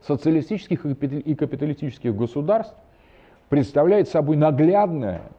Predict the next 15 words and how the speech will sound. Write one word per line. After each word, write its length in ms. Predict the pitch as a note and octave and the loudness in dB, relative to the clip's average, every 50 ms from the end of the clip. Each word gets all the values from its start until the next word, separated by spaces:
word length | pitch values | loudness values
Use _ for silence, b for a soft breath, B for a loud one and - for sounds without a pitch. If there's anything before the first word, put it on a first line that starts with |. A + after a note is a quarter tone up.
| _ _ _ | _ _ _
прямое, 840 | C#3+ C#3+ D#3 D#3 E3 E3 E3+ F3+ F#3 F3 D3 G#2+ F2+ C#2 A1 - - - _ _ _ _ _ | 2 2 4 4 4 4 2 2 2 0 0 0 -2 -4 -6 -10 -14 -20 _ _ _ _ _
но 140 | - G#2+ A2+ | -6 -2 0
наиболее 720 | C3 D3 D#3 C#3+ B2 C#3 F3 G3 F3+ F3 E3+ D#3+ D3+ D3 - | 2 4 4 2 4 4 4 4 4 4 2 2 2 0 0
убедительное, 1200 | - D3+ D#3 C3 B2 D3+ C#3 A#2+ A2 C#3+ G3 F3+ - - C3 A2 G#2 G2 F#2+ F#2 F2 E2+ - - - - _ _ | 0 -2 -2 0 0 -2 -2 -2 -2 -2 -2 -2 -2 -2 -2 -2 -2 -2 -2 -2 -4 -4 -6 -8 -14 -20 _ _
такое 300 | - G2+ F2+ - A#2+ A#2 - | -6 -4 -2 0 0 0 2
эвиденциальное, 1120 | - E3+ D3 D#3+ D#3+ B2+ D3+ D3+ D3 B2 - - D3 D3+ E3+ E3+ D#3+ D3 C3 G#2+ F#2+ F#2 - - | 2 0 2 2 0 0 0 -2 -2 -4 -4 -2 -2 0 2 2 2 2 0 0 -2 -4 -4 -4
эмпирическое 1040 | D3 D3+ C3+ G#2+ - C#3+ C#3 D3+ F#3+ G#3 E3+ - D#3 C3+ - - - - F#2 F#2 E2 | -2 -2 -2 0 2 2 4 4 2 0 -2 -2 -4 -6 -6 -6 -4 -2 0 0 0
проявление 880 | - - G2+ A2 A2 A2+ A#2+ C3 D#3 F3+ G3+ F#3+ F3 F3 E3+ D#3+ D3 B B B B B B B B B B | -2 -2 0 0 2 2 2 4 4 2 2 2 -2 -2 -2 -4 -4 B B B B B B B B B B
законов 640 | - F#2+ F2 C3 C3 - - D#3 D#3 D#3 C#3+ A#2 F#2+ | -8 -2 -2 0 -2 0 0 -2 -2 0 -2 -4 -2
геополитики. 840 | F#2+ B2 - A#2 - - A#2 C3 D3 - - - - _ - - - - _ _ _ _ | -2 0 0 0 0 0 -2 -2 -2 -4 -8 -12 -20 _ -20 -20 -20 -20 _ _ _ _
Геополитическая 720 | - G2+ F2 A#2+ C#3 C3 - D#3+ D3+ D#3+ B2+ - - D#3 D3+ | -10 -4 0 0 0 0 -2 -4 -6 -6 -10 -6 -2 -2 -2
сущность 800 | - - - F#3 - - - - A2 F#2+ E2+ - - - - - | -2 -2 -2 -2 -2 -2 -2 -6 -6 -6 -8 -8 -14 -20 -20 -16
большевиков, 760 | - F#2+ F#2 A2+ A#2+ A2 - C3 C3 C#3+ C#3 - A3+ A3+ - | -12 -4 -2 -2 -2 0 -2 -2 -2 -2 0 -2 -2 -2 -2
которая 400 | - B2 G#2 - - B2+ A#2+ A#2 | -2 -2 -2 -2 -2 -2 0 0
была 460 | A2 G#2+ B2+ C3 C3 A#2+ A2+ G#2+ F#2+ | 0 0 0 2 4 2 2 2 -2